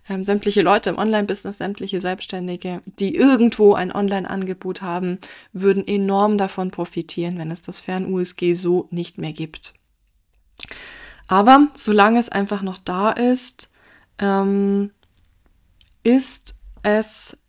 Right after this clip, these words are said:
einfach schwierig, Online-Kurse anzubieten, die unter dieses Fern-U S G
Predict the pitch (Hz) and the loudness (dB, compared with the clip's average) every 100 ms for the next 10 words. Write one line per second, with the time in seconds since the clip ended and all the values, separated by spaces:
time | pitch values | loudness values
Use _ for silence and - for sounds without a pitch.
0 | _ 208 190 190 - - 208 247 254 254 | _ -6 -4 -6 -6 -2 0 2 2 -2
1 | - _ _ _ _ _ - 202 233 233 | -6 _ _ _ _ _ -2 0 2 0
2 | - 220 208 185 190 220 - 226 220 220 | -2 -2 -2 -4 -4 -4 -6 -6 -6 -6
3 | - 226 226 233 240 - - - _ _ | -6 -4 -2 -2 -4 -14 -20 -20 _ _
4 | 220 214 220 226 226 226 226 _ _ _ | -2 0 2 2 2 0 -6 _ _ _
5 | _ _ - 233 233 202 185 180 - 170 | _ _ 2 4 4 2 -2 -6 -6 -6
6 | 165 175 175 - - 165 | -6 -8 -8 -12 -12 -12